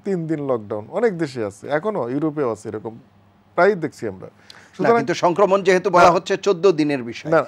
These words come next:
Speaker 2: আমরা সবসময়
Speaker 1: না, না,
Speaker 2: শুনে আসছি।
Speaker 1: এই সংক্রমণের
Speaker 2: সেখানে সাত
Speaker 1: এই
Speaker 2: দিন কোন যুক্তিতে?
Speaker 1: সংক্রমণের হিসাব তো শুধু আমাদের দেশে একরকম না, সারা ওয়ার্ল্ডেই একরকম।
Speaker 2: রাইট।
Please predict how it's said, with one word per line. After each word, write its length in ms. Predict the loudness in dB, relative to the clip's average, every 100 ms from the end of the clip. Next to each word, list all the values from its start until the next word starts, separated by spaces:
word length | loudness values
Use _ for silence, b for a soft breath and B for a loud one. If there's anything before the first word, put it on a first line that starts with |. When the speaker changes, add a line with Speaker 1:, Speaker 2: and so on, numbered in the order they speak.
| -4 -8
Speaker 2:
আমরা 180 | -6 -4
সবসময় 360 | -4 -2 2
Speaker 1:
না, 60 | 4
না, 60 | 2
Speaker 2:
শুনে 140 | 2
আসছি। 200 | -4 -4
Speaker 1:
এই 160 | -4 -4
সংক্রমণের 680 | -2 -2 0 2 4 4
Speaker 2:
সেখানে 200 | 4 6
সাত 100 | 4
Speaker 1:
এই 100 | 4
Speaker 2:
দিন 160 | -2 -6
কোন 220 | -4 -4
যুক্তিতে? 380 | -4 -8 -12 -4
Speaker 1:
সংক্রমণের 680 | 2 2 2 0 2 4 4
হিসাব 260 | 2 0 0
তো 80 | -2
শুধু 200 | 2 4
আমাদের 300 | 4 4 2
দেশে 220 | 0 0
একরকম 380 | 0 0 -4 -4
না, 120 | -4
সারা 220 | 0 2
ওয়ার্ল্ডেই 440 | 6 8 8 8 4
একরকম। 420 | 2 -4 -8 -14 -14
Speaker 2:
রাইট। 200 | -8 -8